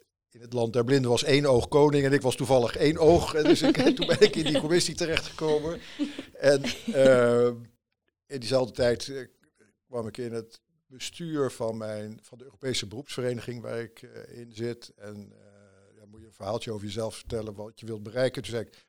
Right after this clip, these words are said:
ik wil dat dit op de agenda komt. En dus zo zijn er een aantal dingen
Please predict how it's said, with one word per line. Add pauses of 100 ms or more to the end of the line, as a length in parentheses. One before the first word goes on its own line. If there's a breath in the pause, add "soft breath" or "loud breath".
ik
wil
dat
dit
op
de
agenda
komt. (260 soft breath)
En
dus
zo
zijn
er
een
aantal
dingen